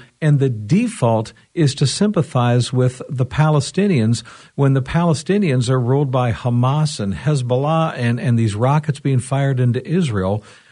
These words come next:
What in the world is, what is the logical reason that people, at least in America, would be, uh, against Israel? That just, it just blows my mind.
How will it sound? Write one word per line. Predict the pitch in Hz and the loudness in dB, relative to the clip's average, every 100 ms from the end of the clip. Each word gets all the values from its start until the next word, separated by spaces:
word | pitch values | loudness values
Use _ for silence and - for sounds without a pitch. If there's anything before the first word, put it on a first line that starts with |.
| _ _ _ | _ _ _
What | - 120 202 | -8 0 0
in | 254 160 | 2 0
the | |
world | 127 127 139 143 | 0 0 2 2
is, | 127 107 - | 0 -2 -4
what | 104 101 92 160 208 | -8 -8 -2 2 2
is | 233 | 2
the | 135 | 0
logical | 123 117 123 143 156 135 123 123 113 110 - _ | 0 0 2 2 0 -2 -4 0 0 -2 -10 _
reason | - 101 123 190 185 104 101 104 107 _ | -14 -4 0 2 2 0 0 0 -4 _
that | 110 123 - | -4 -4 -4
people, | - 156 160 131 | 0 0 2 -2
at | 123 | 0
least | 143 147 - | 2 0 0
in | 120 | 0
America, | 107 127 170 127 113 | 2 2 2 0 0
would | 107 113 98 | 0 0 0
be, | 117 113 113 110 _ _ _ _ _ _ | 0 0 0 -4 _ _ _ _ _ _
uh, | - 123 - | -6 -6 -4
against | 139 113 127 151 147 | -2 0 4 4 4
Israel? | 160 185 113 87 90 | 2 2 2 -2 0
That | 123 | 0
just, | 131 139 147 | 0 -2 -2
it | 135 | -2
just | 117 117 | 0 0
blows | 127 131 | 2 2
my | 113 | 2
mind. | 120 160 110 - | 0 0 -2 -8